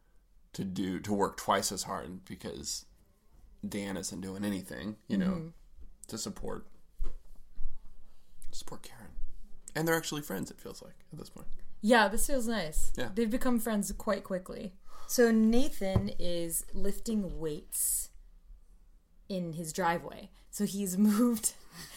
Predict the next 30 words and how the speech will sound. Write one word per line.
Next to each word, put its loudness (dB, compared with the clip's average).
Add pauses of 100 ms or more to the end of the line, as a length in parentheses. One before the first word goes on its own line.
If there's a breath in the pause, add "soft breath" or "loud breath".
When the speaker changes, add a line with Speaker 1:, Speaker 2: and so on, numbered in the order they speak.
(200 loud breath)
Speaker 2:
his 4
indoor 2
gym -6 (440)
out 0
into -2
his -2
driveway, -4
or -2
he -8
just -6
has -6 (680)
two, -8 (280)
like, -6
an -4
outdoor -6
gym -6
and -2
an -2
indoor -8
gym. -10 (300)
Natch. -12 (480 loud breath)
Brooke 2
shows -2
up. -2
Speaker 1:
It's -14
probably -8
part 2
of 0
his -6
workout. -6